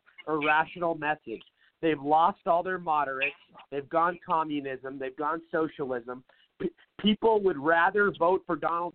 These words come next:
Trump, even though they don't agree with him on everything, than vote for communism. I can tell you that right now. And, you know, there's going to be, um, you know, the agenda and the way the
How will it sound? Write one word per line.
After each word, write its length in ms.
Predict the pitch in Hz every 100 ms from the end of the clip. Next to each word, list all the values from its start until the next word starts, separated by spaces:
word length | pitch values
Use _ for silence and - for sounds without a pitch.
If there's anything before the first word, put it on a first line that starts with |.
| -
Trump, 300 | 185 170 147 _ -
even 240 | 165 175
though 120 | 180
they 100 | 175
don't 200 | 165 170
agree 300 | 160 151 175
with 180 | 175 165
him 120 | 151 143
on 120 | 139
everything, 600 | 139 135 135 - 135 135 - _ -
than 260 | 160 156 156
vote 240 | 160 165 165
for 100 | 160
communism. 800 | 156 156 143 143 131 113 104 98
I 120 | 123 165
can 160 | 165
tell 140 | 151 160
you 120 | 151
that 140 | 147 120
right 340 | 127 139 139 -
now. 320 | 131 117 104 - _ _ -
And, 440 | 147 143 139 131 123
you 80 | 147
know, 160 | 147
there's 300 | 147 165 170 165
going 400 | 180 175 170 165 170
to 80 |
be, 520 | 151 160 156 151 151 139 _ _ _
um, 760 | 143 143 139 135 131 131 123 113 - -
you 160 | 147 151
know, 320 | 143 131 127 - - 359 151 131
the 160 | 156
agenda 720 | 151 - 175 180 202 214 208 196
and 300 | 170 147 147 127
the 80 | 139
way 380 | 147 160 175 180 143
the 320 | 160 156